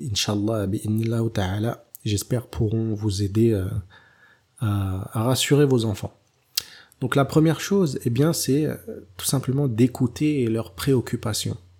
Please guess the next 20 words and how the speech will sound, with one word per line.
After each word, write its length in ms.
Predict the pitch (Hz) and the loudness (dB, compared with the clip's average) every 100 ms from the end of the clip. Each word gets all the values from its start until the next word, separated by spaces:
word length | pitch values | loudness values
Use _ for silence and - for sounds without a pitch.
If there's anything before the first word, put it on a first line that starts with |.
| _ - - - - - - | _ -20 -18 -18 -20 -8 6
Donnez 280 | 131 160 | 8 8
à 60 | 165 | 6
vos 200 | 120 120 | 6 4
enfants, 240 | 117 - | 2 0
en 40 | 143 | -2
fait, 300 | - 113 - | -2 -4 0
l'opportunité 880 | 120 123 - - 123 113 - 156 120 | 0 0 -2 2 2 0 0 0 0
d'exprimer 720 | 101 117 - - - 131 143 | 0 -2 0 -4 0 0 0
ce 100 | - | -2
qu'ils 220 | 123 110 | -2 -2
ont 40 | |
sur 220 | 113 - 107 | -2 0 2
le 120 | 107 | 2
cœur, 460 | - 139 147 123 - | 2 0 0 -4 -6
d'exprimer 520 | 113 107 - 117 110 107 | -4 -4 -2 0 0 2
leur 240 | 101 - | 0 -2
cœur, 440 | - 135 139 135 135 | 2 2 2 -2 -2
leur, 220 | 110 101 - _ _ - - - | 0 0 -4 _ _ -10 -6 0
leurs 220 | 104 - | -2 2
peurs, 440 | - 151 147 - | 4 4 2 -4